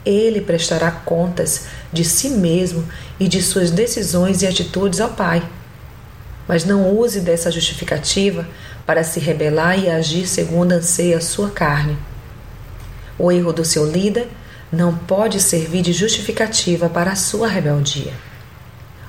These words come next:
Ore a Deus e espere que Ele faça o que de melhor lhe apraz.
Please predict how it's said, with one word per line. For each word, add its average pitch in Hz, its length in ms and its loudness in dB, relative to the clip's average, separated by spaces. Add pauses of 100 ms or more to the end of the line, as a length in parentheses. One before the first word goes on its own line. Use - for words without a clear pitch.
(120)
Ore 160 140 2
a 151 60 0
Deus 156 560 0 (360)
e 170 60 4
espere 160 460 2
que - 140 -8
Ele 170 140 4
faça 180 540 -2
o - 20 -2
que 202 80 -2
de 185 100 0
melhor 208 480 2
lhe 190 80 -4
apraz. 151 760 -2